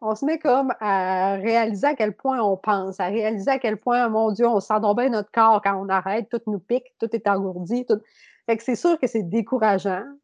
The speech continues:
puis ça mènera à rien. OK ? Le fait, c'est comme si,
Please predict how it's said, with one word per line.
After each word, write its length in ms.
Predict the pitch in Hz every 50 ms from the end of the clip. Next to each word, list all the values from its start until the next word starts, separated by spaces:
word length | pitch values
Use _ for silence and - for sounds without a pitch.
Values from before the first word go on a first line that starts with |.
| _ _
puis 420 | - - 226 233 240 247 247 240
ça 200 | - - 196 196
mènera 560 | 208 196 202 214 208 220 226 233 233 - - _ -
à 140 | - 208 196
rien. 320 | 185 185 196 208 196 165 220 - _ _ _ _ _ _ _ -
OK ? 280 | 165 - 190 208 240 262 _ _ _ _ _ _ _ _ -
Le 160 | 214 208 208
fait, 420 | 208 - - 294 294 311 320 294 - _ _ _ _ _ _ _ _ _ _ _ _
c'est 140 | - - 247
comme 220 | - 339 370 370
si, 560 | 349 - - - - 294 285 285 285 285 285